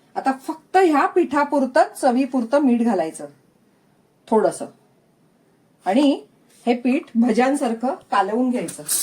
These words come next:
नॉर्मली. मी हे चण्याचं पीठ,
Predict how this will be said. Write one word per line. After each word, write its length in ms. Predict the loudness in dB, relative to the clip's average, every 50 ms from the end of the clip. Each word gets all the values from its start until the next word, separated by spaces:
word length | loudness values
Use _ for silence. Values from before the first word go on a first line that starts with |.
| -6 -6
नॉर्मली. 420 | -8 -8 -8 -8 -10 -14 -18 -18 -20 -20 _ _ _ _ _ _ _ _ _ _ _ _ _ -20 -20 -20 -20 -20 -20 -20 -20 _ _ _ _ _ _ _ _ _ _ _ _ _ _ _ _ _ _ _ _ _ _ -20 _ _ _ _ _ _ _ _ _ _ _ _ _ _ _ _ _ _ _ _ _ -4
मी 100 | -2 0
हे 180 | 2 2 2 2
चण्याचं 400 | 2 0 0 2 0 0 0 -2
पीठ, 320 | -4 -2 -2 -2 -2 -2